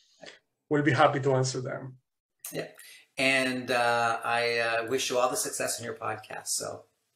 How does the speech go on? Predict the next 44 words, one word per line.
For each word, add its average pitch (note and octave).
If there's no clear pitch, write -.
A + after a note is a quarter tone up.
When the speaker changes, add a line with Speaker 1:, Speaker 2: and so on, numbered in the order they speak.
Speaker 1:
Thank B2+
you. -
Speaker 2:
Okay. -
Speaker 1:
Appreciate C3
it. C#3
Yeah, D3
I D#3+
Speaker 2:
You -
Speaker 1:
might F#3+
Speaker 2:
need, -
if -
you, G3
Speaker 1:
Yeah. F#3+
Speaker 2:
even A3
though G3+
I'm D#3+
sort G3
of F3
leaving F3
the D#3
profession D#3
behind C#3+
and A2+
doing C3
full-time C#3+
fiction C3+
writing, B2+
I'm A#2+
still D#3+
always C#3
willing B2
to A2+
talk A2
to A2+
language G2+
teachers. -
I'm C3+
not G3
gonna G#3+
do F3+
Speaker 1:
Mm-hmm. D#3+
Speaker 2:
any D3+
more C3+
research, -